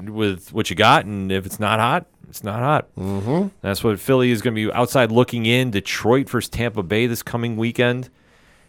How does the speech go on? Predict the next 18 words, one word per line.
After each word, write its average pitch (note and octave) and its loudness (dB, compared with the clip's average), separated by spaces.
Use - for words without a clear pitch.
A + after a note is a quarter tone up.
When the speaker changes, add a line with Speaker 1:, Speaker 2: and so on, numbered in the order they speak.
Speaker 1:
That's G#2+ 4
gonna A#2 0
be A2 2
an A2+ 2
interesting A2 -2
game. G#2+ 0
Speaker 2:
Yeah, D3+ 8
so, B2 8
uh, A2 6
full C#3+ 2
schedule A2+ 2
breakdown. A2+ 4
So A2 2
four D3 6
thirty C3+ 4
P B2+ -2
M A2+ 0
Eastern A2 -2